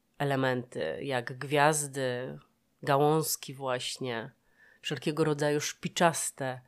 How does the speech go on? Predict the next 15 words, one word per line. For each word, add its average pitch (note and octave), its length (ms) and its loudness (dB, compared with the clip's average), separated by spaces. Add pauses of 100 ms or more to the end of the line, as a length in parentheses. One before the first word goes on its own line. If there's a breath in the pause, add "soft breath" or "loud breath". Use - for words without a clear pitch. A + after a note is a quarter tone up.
(320 soft breath)
twory, D3+ 480 2
które D#3+ 400 0
będą E3 420 4
kontrastowały F3 800 4
z - 100 -6
tą C3+ 100 -2
miękkością. B2+ 920 -6 (1700 soft breath)
Ponieważ F3+ 220 4
za F3+ 160 8
dużo G#3 240 8
miękkości G3 640 6
też F#3+ 260 4
byłoby E3+ 880 6
pewnie, E3 680 2
e, - 260 -4